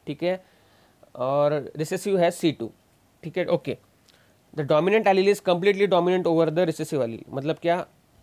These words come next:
सी वन is completely dominant over the C two, ओके। It has another gene Y which is dominant form doesn't allow any expression of X gene, ठीक है, X and Y दोनों में है, अगर Y डोमिनेंट रहा, ठीक है, Y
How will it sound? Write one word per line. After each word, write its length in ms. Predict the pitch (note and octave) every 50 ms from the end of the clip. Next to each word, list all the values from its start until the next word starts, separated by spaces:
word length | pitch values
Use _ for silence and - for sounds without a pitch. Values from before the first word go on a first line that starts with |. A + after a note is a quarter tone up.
| _ _ _ _ _ _ _ -
सी 220 | - - D#3+ D#3
वन 240 | D#3 F3+ F#3 F#3 F3+
is 60 | E3+
completely 540 | - F3 D#3 D3+ E3 E3+ D#3+ E3+ F3+ F#3 F#3 - -
dominant 320 | D3 C#3+ C#3 D3 D#3 D3 D3+
over 220 | D3 C#3 C3 C3+
the 100 | F#3 -
C 120 | - F3
two, 160 | - - G2 -
ओके। 280 | - C3 - - - - _ _ _ _ _ _ _ _ _ - -
It 80 | E3+ E3+
has 180 | - G#3 G3+
another 420 | F#3+ G#3+ F#3+ F#3 F#3+ G3+ G#3 G#3 F#3+ E3+
gene 200 | G3 G3+ G3+ D#3 C#3+
Y 240 | D3+ D3+ E3+ F#3+ F#3+
which 220 | - D#3 D#3 D3
is 120 | F#3+ E3+ C#3+
dominant 420 | D#3 D3+ D3 D#3+ D#3+ F3+ F#3+ G3
form 340 | F#3 - - D3+ D3+ E3 E3 - -
doesn't 340 | D3 C#3+ D3 C#3 D3 F3 F3
allow 320 | - - D#3 D3+ D#3 D#3+ - - D3+
any 260 | D3+ D#3+ F3+ F#3 E3+
expression 380 | - - - D#3 D3+ - D#3+ D#3
of 100 | F3 E3+ C3+ - -
X 140 | D#3+ C#3 A2+ A2+
gene, 160 | - A#2+ G#2+
ठीक 100 | - E3+
है, 220 | F3+ - G3 G#3 G#3
X 60 | -
and 200 | - A#3 A3+ A3 G#3+
Y 140 | G#3 G3+
दोनों 220 | F3+ F#3+ F#3+ F#3 F#3+
में 120 | F#3 E3
है, 180 | D#3+ D#3+ F#3+ G#3+ - _ _ - _ -
अगर 180 | - F3+ G#3 G#3+
Y 300 | F#3+ F3+ F#3+ G3 A3 A#3
डोमिनेंट 460 | F#3+ G3+ F#3+ F#3+ G3+ G#3 G#3+ G3 -
रहा, 180 | F3 D3+ B2 - - -
ठीक 120 | - D#3+ F3
है, 60 | F#3+
Y 320 | F3 D#3+ D#3+ E3 F3+ F#3